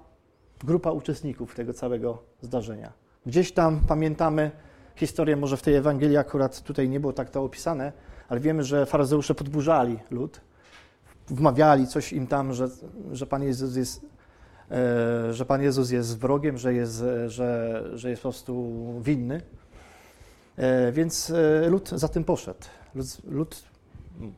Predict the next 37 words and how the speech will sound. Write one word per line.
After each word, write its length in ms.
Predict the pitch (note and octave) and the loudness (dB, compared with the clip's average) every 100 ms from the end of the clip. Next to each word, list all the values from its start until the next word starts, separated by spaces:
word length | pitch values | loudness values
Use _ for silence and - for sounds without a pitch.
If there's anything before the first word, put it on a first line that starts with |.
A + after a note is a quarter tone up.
| - | -12
może 280 | B2 A#2 | -10 -8
nie 80 | A#2 | -8
cały, 360 | - D#3 C#3+ D#3 - | -2 0 0 -4 -8
ale 300 | - B2 C#3 C3 - | -8 -6 -8 -12 -12
większa 320 | C3 B2+ C3 | -10 -6 -6
część 220 | C#3+ A#2+ | -6 -6
ludu 260 | A#2+ B2 B2 | -4 -4 -4
gdzieś 220 | B2 B2 | -4 -2
tam 220 | B2 B2+ B2+ - - - - - | -2 -2 -4 -14 -20 -20 -16 -8
jednak, 480 | A2+ C3 B2+ - - | -6 -6 -8 -8 -6
e, 420 | C3 C3 B2+ B2+ - | -4 -2 -2 -4 -8
poszła 260 | - - B2 | -6 -4 -6
w 60 | - | -8
tym 140 | G#2+ | -10
kierunku. 440 | A2 G#2+ G2 - - - - - - - - - - - - | -8 -8 -10 -18 -20 -20 -20 -20 -20 -20 -20 -20 -20 -20 -8
I 40 | - | 4
teraz, 200 | C4 C4 A3 G3 - _ _ _ - | 4 6 -2 -6 -14 _ _ _ -6
dlaczego 340 | C#3 G3 C#4+ D4+ | 0 4 6 6
o 60 | |
tym 140 | B3+ A#3 | 6 6
mówię? 420 | F#3 A2+ - - - - _ - | 6 4 -2 -14 -20 -20 _ -18
Dlaczego 380 | F#3 F3+ B3+ A#3+ | 0 0 4 6
o 40 | A3+ | 6
tym 180 | - | 6
mówię? 460 | D#3+ C#3 A#2+ C#3 F#3 - - - - - - - | 4 4 4 4 2 -6 -14 -20 -20 -20 -20 0
Bo 160 | F#3+ G#3+ - - | 2 2 0 -2
jak 140 | F3 | -2
sobie 220 | - F#3+ F#3 | 2 2 4
patrzę 340 | A3 B3 G3+ | 2 2 2
na 140 | F#3+ | 0
tą 180 | F#3 F#3 | 2 0
całą 320 | D#3+ G3 F#3+ | 2 2 2
grupę 360 | E3 G3 F3+ D3 | 6 6 6 0
tych, 460 | - C3 - - - - - - - | -2 -4 -6 -16 -16 -16 -16 -14 -8
e, 40 | |
e, 380 | - C#3 C#3 B2 - - - | -6 -4 -4 -6 -10 -12 -10
aktorów, 800 | - - - D#3+ C#3 C#3+ - - | -10 -4 4 6 6 2 -6 -18